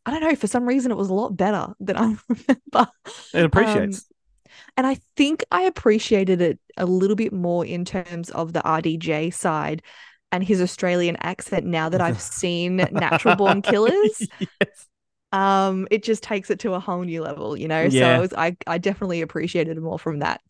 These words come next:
Speaker 1: uh, perspective.
Speaker 2: Fantastic film that manages to, to completely evade all the controversy that continues to be thrown at it, and it just,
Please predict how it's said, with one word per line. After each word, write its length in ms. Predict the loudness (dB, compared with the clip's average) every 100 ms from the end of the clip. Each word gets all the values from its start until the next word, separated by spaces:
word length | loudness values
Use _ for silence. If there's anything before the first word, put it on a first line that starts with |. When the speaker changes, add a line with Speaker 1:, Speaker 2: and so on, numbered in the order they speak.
| -4
Speaker 1:
uh, 200 | -2 -2
perspective. 720 | -4 -6 -4 -6 -6 -8 -10 -16
Speaker 2:
Fantastic 520 | -4 -2 2 0 0 -4
film 280 | -2 0
that 220 | 2 2 0 _ _
manages 720 | -2 0 0 -2 -6 -10 -12
to, 600 | -6 -2 0 2 0 -2 -4
to 260 | -2 -2
completely 500 | 0 -2 0 -2 -2 -2
evade 380 | -2 0 0 0
all 140 | 0
the 80 | -2
controversy 560 | -4 -6 -4 -4 -4 -4
that 160 | -6
continues 440 | -4 -2 0 0 0
to 60 | -2
be 80 |
thrown 300 | -2 -2 -2
at 140 | -2 -2
it, 120 | -2
and 180 | -4 -6
it 100 | -6
just, 260 | -6 -8